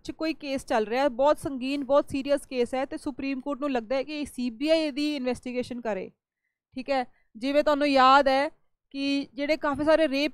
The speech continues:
ਕੇਸ ਹੋਏ ਸੀਗੇ, ਉਨਾਓ ਰੂ-, ਰੇਪ ਕੇਸ ਹੋਇਆ ਸੀਗਾ, ਤਾਂ ਉਹ, ਉਹਦੀ ਡਿਮਾਂਡ ਉੱਠੀ ਸੀ ਕਿ ਇਹ ਕੇਸ ਸੀ ਬੀ ਆਈ ਲਵੇ। ਕਥੂਆ ਰੇਪ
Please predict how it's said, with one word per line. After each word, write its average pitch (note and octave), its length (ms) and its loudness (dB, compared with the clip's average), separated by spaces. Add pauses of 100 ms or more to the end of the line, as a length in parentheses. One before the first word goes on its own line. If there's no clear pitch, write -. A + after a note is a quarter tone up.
ਕੇਸ D4+ 300 -4
ਹੋਏ C4 140 2
ਸੀਗੇ, B3+ 440 0 (720)
ਉਨਾਓ C#4 520 6
ਰੂ-, C#4+ 240 2 (140)
ਰੇਪ C4+ 300 -2
ਕੇਸ C4+ 320 -2
ਹੋਇਆ A#3+ 180 2
ਸੀਗਾ, B3 300 -2
ਤਾਂ D4 180 0
ਉਹ, C#4+ 160 6
ਉਹਦੀ D4 180 0
ਡਿਮਾਂਡ C#4 440 2
ਉੱਠੀ B3+ 240 -4
ਸੀ A3+ 240 -8 (580)
ਕਿ C#4 200 0
ਇਹ D4 340 2
ਕੇਸ C#4+ 460 -2 (800)
ਸੀ D4 160 4
ਬੀ C4+ 120 4
ਆਈ D#4 140 8
ਲਵੇ। A#3+ 280 4
ਕਥੂਆ D4+ 460 2
ਰੇਪ C#4 180 0